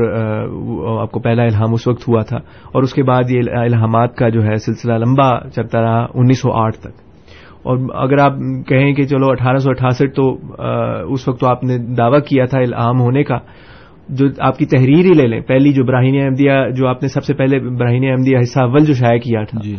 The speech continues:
Speaker 1: اس سے بھی لے، لے لیں زمانہ، تو وہ بھی تئیس سال سے زیادہ لمبا عرصہ بنتا ہے۔
Speaker 2: بالکل ٹھیک ہے۔ اور پہلی بیعت اٹھارہ سو اناسی کی جو ہے وہ
Speaker 1: جی۔
Speaker 2: بھی دیکھیں ہم تو وہ عرصہ بن جاتا ہے۔
Speaker 1: جی۔
Speaker 2: جی، بالکل ٹھیک ہے۔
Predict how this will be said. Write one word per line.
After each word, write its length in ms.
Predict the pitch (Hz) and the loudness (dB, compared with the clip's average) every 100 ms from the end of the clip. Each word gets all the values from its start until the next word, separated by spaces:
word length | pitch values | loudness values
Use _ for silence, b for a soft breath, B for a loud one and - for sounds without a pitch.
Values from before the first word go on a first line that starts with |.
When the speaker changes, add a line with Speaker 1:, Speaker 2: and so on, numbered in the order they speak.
| 101 B - | -12 B -6
Speaker 1:
اس 160 | 156 | 0
سے 80 | 214 | 4
بھی 140 | 196 | 4
لے، 240 | 156 131 127 | 2 0 -2
لے 180 | 127 123 | 0 0
لیں 240 | 131 131 104 | 0 -2 -4
زمانہ، 400 | 127 117 113 131 156 B B | -4 -2 -2 -4 -8 B B
تو 100 | 131 | 0
وہ 40 | 165 | 2
بھی 120 | 180 | 4
تئیس 240 | 156 143 | 4 2
سال 180 | 135 123 | 0 -4
سے 160 | 117 120 | -2 -4
زیادہ 220 | 113 117 | -2 -2
لمبا 240 | 110 101 | -2 -4
عرصہ 200 | 92 - | -8 -10
بنتا 240 | 98 95 110 | -12 -10 -8
ہے۔ 40 | |
Speaker 2:
بالکل 260 | 113 110 117 - | -8 -6 -10 -10
ٹھیک 220 | 107 - | -14 -12
ہے۔ 60 | 107 | -12
اور 100 | 110 | -8
پہلی 280 | 127 120 127 | -6 -4 -2
بیعت 300 | 123 127 120 | -2 -2 -4
اٹھارہ 260 | - 117 | -6 -4
سو 200 | 117 - 120 110 107 | -4 -4 -4 -4 -6
اناسی 380 | 120 110 110 127 | -4 -4 -4 -8
کی 140 | 113 117 | -10 -6
جو 120 | 117 | -6
ہے 200 | 110 104 113 123 | -4 -6 -8 -8
وہ 140 | 120 | -2
Speaker 1:
جی۔ 140 | 117 110 | 0 0
Speaker 2:
بھی 220 | 120 113 110 | -4 -4 -6
دیکھیں 260 | 104 123 | -6 -4
ہم 140 | 113 110 | -4 -4
تو 120 | 113 | -6
وہ 180 | 107 107 | -4 -6
عرصہ 220 | 104 113 | -8 -8
بن 180 | 104 104 | -6 -6
جاتا 300 | 104 101 107 | -8 -10 -8
ہے۔ 100 | 120 | -4
Speaker 1:
جی۔ 200 | 117 104 - - - | -2 -4 -8 -16 -10
Speaker 2:
جی، 220 | 110 110 | -6 -6
بالکل 280 | 107 104 117 - | -6 -10 -12 -10
ٹھیک 220 | 104 | -12
ہے۔ 60 | 104 | -12